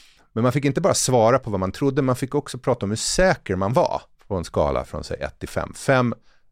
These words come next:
helt övertygad. Ett, väldigt, väldigt osäker. Det de kom fram till i den här studien var att i princip alla hade fel.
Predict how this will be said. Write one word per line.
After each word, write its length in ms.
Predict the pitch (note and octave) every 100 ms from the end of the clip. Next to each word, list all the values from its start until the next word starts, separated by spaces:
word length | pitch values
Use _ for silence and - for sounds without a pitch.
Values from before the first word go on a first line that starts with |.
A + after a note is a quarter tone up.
| _
helt 320 | - - G#2+ F#2+
övertygad. 640 | D#2+ - D#2+ D2 D2+ C#2 -
Ett, 560 | E2+ - _ - - - _ _
väldigt, 420 | - D2+ E2 C2 C2+
väldigt 200 | - -
osäker. 460 | - - - - - - - - - - - - - _ _ _ _ _ _ _ _ _ - - _ -
Det 160 | C3+
de 100 | C3
kom 140 | D3 D3
fram 200 | F#3+ A#2
till 260 | E2 F2 - - -
i 60 | A2
den 100 | F#2
här 80 |
studien 360 | E2 G2 E2+ F2+
var 180 | E2+ E2
att 80 | - - - -
i 120 | A#2+
princip 380 | B2 A#2+ - C3
alla 260 | - G2 E2+
hade 220 | D#2+ D#2
fel. 400 | - F#2 - D#2+